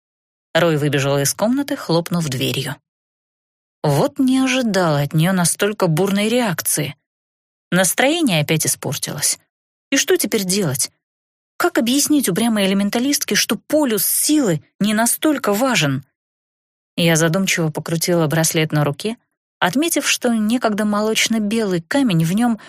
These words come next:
после прикосновения многоликой почернел. Артефакт отозвался лёгкой пульсацией, подтверждая, «Это не случайность, и он действительно готов работать с некромантом». Что ж,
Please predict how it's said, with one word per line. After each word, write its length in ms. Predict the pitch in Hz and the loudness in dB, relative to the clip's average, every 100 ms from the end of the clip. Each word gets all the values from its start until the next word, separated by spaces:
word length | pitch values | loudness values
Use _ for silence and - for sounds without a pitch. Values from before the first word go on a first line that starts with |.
| - _ | -20 _
после 260 | 175 - 160 | -4 -2 -4
прикосновения 760 | 151 165 - 175 180 165 151 | -4 -4 0 0 2 2 2
многоликой 640 | 156 160 180 240 226 202 - _ _ _ - | 2 2 0 -2 -4 -8 -10 _ _ _ -6
почернел. 640 | 202 - 208 196 151 113 - _ _ _ _ _ _ _ _ _ - | -2 0 0 0 0 -2 -10 _ _ _ _ _ _ _ _ _ -2
Артефакт 540 | 170 165 - 339 - | -2 0 0 0 0
отозвался 560 | 208 180 175 214 220 202 | 0 0 2 0 0 0
лёгкой 340 | 196 214 190 | 0 -2 -4
пульсацией, 720 | 180 170 - 254 285 - 247 | -2 0 2 0 0 0 -2
подтверждая, 840 | - - - 262 240 185 185 180 180 _ _ _ | -2 -6 -2 0 2 0 0 -2 -6 _ _ _
«Это 260 | - 277 254 | -4 0 0
не 140 | 220 | 0
случайность, 840 | - 196 185 170 139 135 151 - - _ _ - | -2 -2 -2 0 0 0 -2 -4 -8 _ _ -2
и 100 | 180 | 2
он 160 | 165 156 | 4 4
действительно 720 | 143 147 165 202 - 262 262 | 2 0 0 0 2 2 2
готов 360 | 240 254 254 | 0 0 0
работать 440 | 247 226 190 190 208 | 0 0 0 0 -2
с 100 | - | -2
некромантом». 800 | 202 208 196 156 135 156 143 - _ _ _ _ _ - | 0 0 2 0 0 -4 -8 -10 _ _ _ _ _ -6
Что 280 | - - 131 | -4 -4 -6
ж, 200 | - | -6